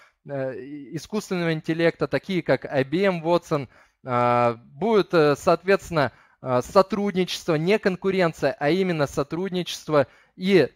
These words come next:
так же, как сегодня в андроиде э, в Google могут разработать с помощью открытого кода любые приложения. Так-, также у нас будет модульная конструкция.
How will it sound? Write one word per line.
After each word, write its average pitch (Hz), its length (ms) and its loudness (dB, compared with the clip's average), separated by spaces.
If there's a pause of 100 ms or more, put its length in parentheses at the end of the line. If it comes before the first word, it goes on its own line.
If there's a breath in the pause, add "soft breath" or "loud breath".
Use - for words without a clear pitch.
(180)
так 190 260 4
же, 156 160 -4
как - 220 -4
сегодня 151 920 0
в 131 140 -2
андроиде 151 760 0 (300 soft breath)
э, 117 360 0
в 120 120 -8
Google 151 540 -2
могут 165 480 -2 (120)
разработать 160 800 0
с - 60 -18
помощью 160 480 -2
открытого 151 580 -2 (200)
кода 165 340 0
любые 147 480 0
приложения. 147 760 0 (280 soft breath)
Так-, 180 300 2
также 170 400 2
у 165 100 -4
нас 160 220 2
будет 156 280 -2
модульная 143 680 0
конструкция. 156 800 -2